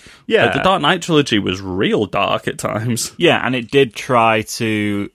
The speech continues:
Speaker 1: implant stuff more into the real world in the Dark Knight trilogy, where,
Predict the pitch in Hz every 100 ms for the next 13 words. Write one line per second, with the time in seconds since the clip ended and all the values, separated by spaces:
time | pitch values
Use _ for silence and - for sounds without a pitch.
0 | - 113 104 98 - 104 101 - - 98
1 | - 107 101 98 98 95 98 - 101 95
2 | 107 101 95 92 90 90 87 92 90 87
3 | 92 90 92 92 85 - 92 90 90 90
4 | 90 101 95 95 92 90